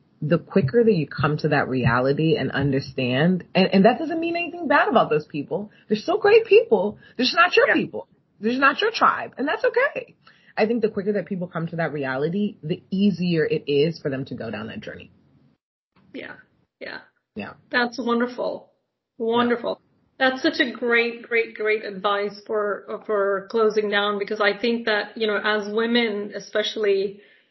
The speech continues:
Speaker 2: um, there is the feminine principle of nurturing. So we
Speaker 1: Mm-hmm.
Speaker 2: want to be liked by everyone and nurture everyone, right? It's, it's hard for us to,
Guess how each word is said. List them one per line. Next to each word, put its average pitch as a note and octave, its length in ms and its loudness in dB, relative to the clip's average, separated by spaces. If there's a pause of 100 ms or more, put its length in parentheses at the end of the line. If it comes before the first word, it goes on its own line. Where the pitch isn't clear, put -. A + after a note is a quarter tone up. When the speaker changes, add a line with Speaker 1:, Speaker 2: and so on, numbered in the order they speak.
(120)
Speaker 2:
um, G3+ 560 -4
there A3+ 200 8
is A3+ 140 2
the A3 160 4
feminine A#3 400 2
principle G3+ 720 -4
of G3 220 -6
nurturing. G#3+ 720 2
So G#3 180 0
we G#3 120 0
Speaker 1:
Mm-hmm. F3+ 120 -2
Speaker 2:
want A3 380 0
to E3 60 0
be G#3+ 140 -2
liked G#3+ 480 -6
by G#3 140 2
everyone G#3 540 0
and G3 140 -4
nurture G3+ 460 -4
everyone, G3+ 520 -4
right? G#3 300 -2
It's, G#3 220 -4
it's G3 180 -8
hard G#3 480 2
for G3+ 140 0
us G3 200 -6
to, G3 260 -4